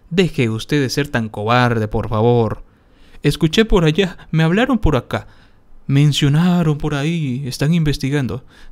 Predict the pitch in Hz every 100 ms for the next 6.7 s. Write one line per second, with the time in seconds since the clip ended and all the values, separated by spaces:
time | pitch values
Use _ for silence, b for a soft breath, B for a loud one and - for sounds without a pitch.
0 | - 220 233 190 123 - 160 165 165 156
1 | 117 160 156 156 131 110 101 113 - 110
2 | 110 107 143 170 139 127 151 - - -
3 | - 110 - 156 147 139 156 151 131 113
4 | 127 147 170 160 123 117 165 170 127 151
5 | b b b b b 127 135 165 160 151
6 | 156 - 113 - 143 104